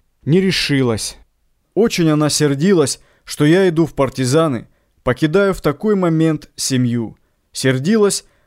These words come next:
а все-таки понимала, что иначе нельзя. И чтобы меня освободить,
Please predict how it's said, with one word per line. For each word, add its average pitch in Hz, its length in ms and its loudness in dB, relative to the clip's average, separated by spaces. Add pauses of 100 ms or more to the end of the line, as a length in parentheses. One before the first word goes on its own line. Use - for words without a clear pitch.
а 123 120 -2
все-таки 208 400 -2
понимала, 151 680 0 (200)
что 139 300 -2
иначе 156 520 -2 (180)
нельзя. 120 640 -2 (540)
И 123 80 -4
чтобы 180 300 0
меня 180 280 0
освободить, 165 680 0